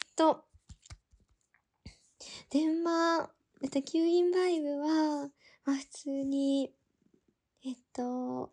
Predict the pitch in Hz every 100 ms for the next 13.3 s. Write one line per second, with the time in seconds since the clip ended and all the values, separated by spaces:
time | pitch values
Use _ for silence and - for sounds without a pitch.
0 | - 269 294 311 302 285 269 240 - 254
1 | 247 247 - 320 311 269 254 285 254 240
2 | 233 - 247 247 247 247 247 240 240 -
3 | 208 202 196 208 254 233 208 _ _ -
4 | - - - - _ 220 233 233 233 233
5 | 214 208 202 - 202 202 202 214 214 220
6 | 226 220 214 202 208 214 - 208 247 240
7 | 226 220 - - - - 262 269 269 294
8 | 339 330 277 - _ _ 262 262 262 262
9 | 262 262 302 302 277 254 233 233 _ _
10 | _ _ 254 254 254 262 247 262 262 302
11 | - - 359 392 370 349 311 302 302 285
12 | 285 285 302 294 285 285 - 277 262 277
13 | 277 269